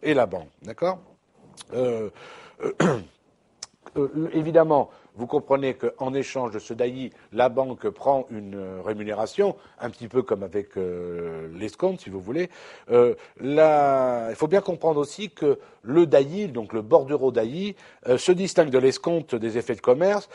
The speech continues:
euh, par la qualité des personnes qui peuvent y recourir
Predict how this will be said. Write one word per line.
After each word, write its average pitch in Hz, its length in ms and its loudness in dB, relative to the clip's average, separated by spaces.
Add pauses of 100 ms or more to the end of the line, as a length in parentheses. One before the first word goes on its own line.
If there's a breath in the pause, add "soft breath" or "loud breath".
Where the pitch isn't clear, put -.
(260 loud breath)
euh, 131 180 4 (120)
par 160 360 6 (260 soft breath)
la 120 200 0
qualité 208 760 2
des 135 140 2
personnes 180 500 0
qui 131 160 -12
peuvent 156 220 8
y 131 80 2
recourir 123 580 0